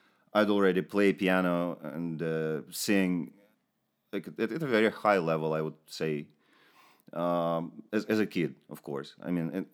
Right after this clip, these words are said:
it's, there's nothing, like, special about it, because later on when I, when I started my formal education, you know, I was surrounded by, uh, lots and lots of kids who were just as gifted or even more talented than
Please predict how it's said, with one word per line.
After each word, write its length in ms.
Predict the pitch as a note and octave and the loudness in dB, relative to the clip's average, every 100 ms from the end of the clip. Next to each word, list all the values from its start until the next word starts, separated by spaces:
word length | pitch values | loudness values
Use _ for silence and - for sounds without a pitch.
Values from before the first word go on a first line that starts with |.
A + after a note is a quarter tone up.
| - | -10
it's, 540 | A#2 - - - - G2 - | -10 -12 -16 -16 -18 -18 -6
there's 260 | D3 E3+ B2+ | 2 2 4
nothing, 580 | D3+ C#3+ C3 A#2+ G#2+ - _ _ _ | 2 2 0 0 -2 -4 _ _ _
like, 220 | F#2 E2+ | -8 -8
special 500 | - - A#2+ - G2 | -2 4 4 6 2
about 380 | F2 F2 E2 E2 | 2 2 2 0
it, 100 | D#2 - - - - | -6 -12 -20 -18 -10
because 360 | F#2 F2+ F2 D#2+ | -6 -2 -2 -2
later 360 | G2 G#2+ G2 G2 | 2 4 4 4
on 180 | F#2+ | 4
when 140 | E2+ D#2+ | 2 -2
I, 180 | D#2 D2+ _ _ _ | -4 -8 _ _ _
when 140 | F#2+ | 0
I 80 | F#2 | 0
started 480 | F2 A2 G#2+ F2+ D#2 - - | 4 6 6 4 -4 -20 -8
my 280 | F2+ F#2 F2 | -2 0 0
formal 400 | - G2+ F#2 F2+ | 0 2 4 2
education, 640 | E2+ E2 G2+ F#2+ F2 D#2 | 0 0 0 0 -2 -4
you 80 | F2 | -2
know, 80 | F2 | 0
I 100 | F2+ | 2
was 140 | F#2 | 2
surrounded 640 | - F#2 F#2+ G#2 F2+ E2 D2 | 0 4 6 6 4 -2 -2
by, 280 | D#2+ D#2 D2 _ _ _ _ - | -2 -2 -6 _ _ _ _ -4
uh, 400 | E2+ E2+ E2 D2+ | 0 2 0 0
lots 380 | G2 A2 G#2+ F#2+ | 6 6 6 2
and 120 | F#2 | 2
lots 220 | F#2 - | 2 0
of 140 | F2 | -6
kids 320 | - A2+ F#2+ - | 0 2 2 -2
who 140 | F#2+ | -2
were 200 | F2 F2+ | 0 0
just 380 | E2+ F#2+ F#2 - | 4 2 2 2
as 220 | A2 E2+ | 2 2
gifted 380 | F#2+ G2 - F#2 - | 0 0 0 -4 -2
or 140 | F#2+ | -2
even 220 | G2 F#2+ | 0 0
more 400 | F2+ F#2+ G2+ G2+ | 0 2 4 4
talented 560 | F#2+ G2 F2 E2 E2 D2+ | 4 4 4 0 -6 -6
than 220 | D#2+ | -6